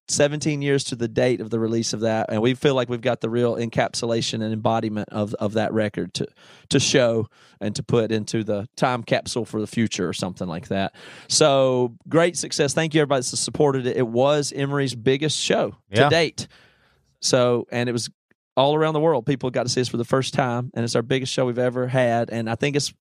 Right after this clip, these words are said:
Speaker 1: I, I really think it was our, you know,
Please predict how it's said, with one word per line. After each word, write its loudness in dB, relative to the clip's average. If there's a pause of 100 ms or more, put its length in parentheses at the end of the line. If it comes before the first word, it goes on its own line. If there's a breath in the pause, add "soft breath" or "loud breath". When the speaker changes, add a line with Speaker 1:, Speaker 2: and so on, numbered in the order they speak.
(260)
Speaker 1:
I, 0
I 2
really 2
think -4
it -4
was -4 (340)
our, 0 (420)
you 0
know, -2